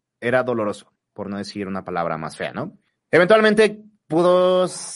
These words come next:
digamos, exorcizar sus demonios, se dio cuenta de que no era lo agradable y a-, y hizo las paces con esta persona desde el punto de vista personas, lo cual le aplaudo infinitamente. Yo creo que yo no podría, eh, estar con alguien que se ha dedicado a destruirme y aún así poderlo ver como persona.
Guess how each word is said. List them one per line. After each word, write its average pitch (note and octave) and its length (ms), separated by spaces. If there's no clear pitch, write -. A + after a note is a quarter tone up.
digamos, B2+ 500
exorcizar B2 680
sus C#3 140
demonios, G3 460
se E3 80
dio C3 100
cuenta B2+ 220
de A2+ 80
que G#2+ 80
no A2+ 60
era A2+ 80
lo A#2 80
agradable F3 560
y C3+ 100
a-, A#2 160
y A2 160
hizo A#2 200
las A2 180
paces - 580
con G#2 160
esta G#2+ 240
persona C#3 460
desde G#2 200
el G#2 60
punto A#2 240
de A2 80
vista G#2+ 220
personas, - 680
lo G2+ 140
cual A2 540
le G#2+ 80
aplaudo A2+ 480
infinitamente. A2+ 880
Yo B2+ 140
creo G#2+ 180
que G#2+ 140
yo G2+ 120
no G2+ 140
podría, F#2 380
eh, F2+ 260
estar F#2+ 280
con G#2+ 160
alguien F#2+ 460
que A2 100
se A2+ 140
ha G#2+ 40
dedicado G2 560
a F#2 60
destruirme B2 720
y A2+ 80
aún G2+ 140
así G2+ 200
poderlo G2 420
ver F2+ 220
como E2 320
persona. E2 500